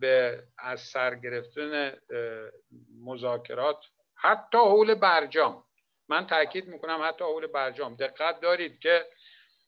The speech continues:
اه، ماکرون فی‌المثل، هایکو ماس، اه، وزیر امور خارجهٔ، اه، آلمان و مقامات مختلف آمریکا، حتی مقامات دستگاه کنونیش،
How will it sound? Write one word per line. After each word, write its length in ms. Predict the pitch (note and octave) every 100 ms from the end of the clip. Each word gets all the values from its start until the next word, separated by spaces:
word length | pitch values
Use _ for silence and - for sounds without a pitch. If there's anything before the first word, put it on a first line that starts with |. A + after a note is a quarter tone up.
| _ _ D3
اه، 400 | C#3 C3+ C3+ C3 C#3+
ماکرون 680 | C#3 C#3 C3 - D#3+ F#3+
فی‌المثل، 720 | F#3+ F3 D#3+ D#3 - D3+ C#3 B2+ _ _ _ _ _ _
هایکو 440 | - C3+ D3 - C#3+
ماس، 540 | C3+ D3 F3+ - - - _ -
اه، 60 | C3+
وزیر 500 | B2+ B2 C3 C3 C#3
امور 180 | C3 A#2+
خارجهٔ، 960 | B2+ B2+ B2 B2+ C#3+ D3 C#3+ C#3 B2+ B2 -
اه، 400 | A2+ A2 G#2 F#2+ _ _ _ A2+ A2 -
آلمان 680 | - C3 C3 B2 D#3+ D#3 B2 _ _ _ _ C3+
و 300 | E3+ A3 A3 - D3+
مقامات 540 | E3+ E3 F3 G3+ A3
مختلف 520 | G#3 F3+ - F3 G3
آمریکا، 600 | G3+ E3+ D3 C#3+ D#3+ F#3
حتی 340 | F#3 D#3+ E3+ F#3
مقامات 480 | D#3 B2+ B2+ D3 F3+
دستگاه 520 | D#3+ B2+ - D#3 E3
کنونیش، 460 | - D3+ D#3 F3 -